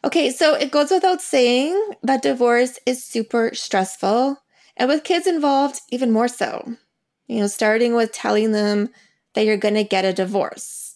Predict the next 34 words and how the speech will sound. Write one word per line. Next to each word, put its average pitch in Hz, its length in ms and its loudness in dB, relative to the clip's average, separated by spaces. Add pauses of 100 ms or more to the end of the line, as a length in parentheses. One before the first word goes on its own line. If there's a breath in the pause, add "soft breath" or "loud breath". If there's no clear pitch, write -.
(240)
I 208 40 0
mean, 202 200 -2
I 202 80 -2
don't 226 240 -4
have 208 320 -4
kids, 180 320 -4
and 196 140 -6
just 202 160 -6
the 196 80 -4
thought 202 280 0
of 220 120 0
that 180 500 -4 (560 soft breath)
gives 190 320 -2
me 190 260 0
anxiety, 175 480 -2
so 202 200 -2
I 196 100 4
sympathize 302 720 0
with 294 160 -2
you 254 500 0
immensely. 208 960 -4 (920)
For 233 180 -2
starters, 226 1000 0 (800 soft breath)
in 254 180 2
most 359 380 0
cases, 247 680 0 (140)
they 226 220 2
likely 254 560 2
know 202 320 2
that 208 260 -2
things 196 420 0
aren't 185 360 -2
going 190 400 0
well 175 480 0